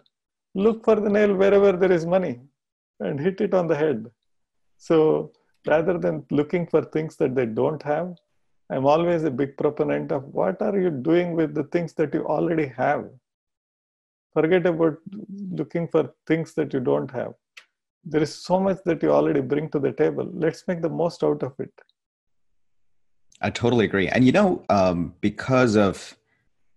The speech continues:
Speaker 2: this proliferation of technologies and devices, it has become easier to find nails. In other words, problems to solve. It's become easier to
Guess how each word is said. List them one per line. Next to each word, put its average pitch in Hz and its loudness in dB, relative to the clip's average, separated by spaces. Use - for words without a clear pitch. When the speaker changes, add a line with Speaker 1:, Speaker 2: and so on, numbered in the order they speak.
Speaker 2:
this 92 -2
proliferation 101 0
of 85 -4
technologies 95 0
and 82 -6
devices, 82 -2
it 98 -2
has 98 0
become 95 -2
easier 87 -4
to 82 -6
find 87 -4
nails. 80 -10
In 90 -6
other 85 -6
words, 78 -10
problems 82 -4
to 76 -10
solve. - -6
It's - -12
become - -4
easier 92 0
to 82 -4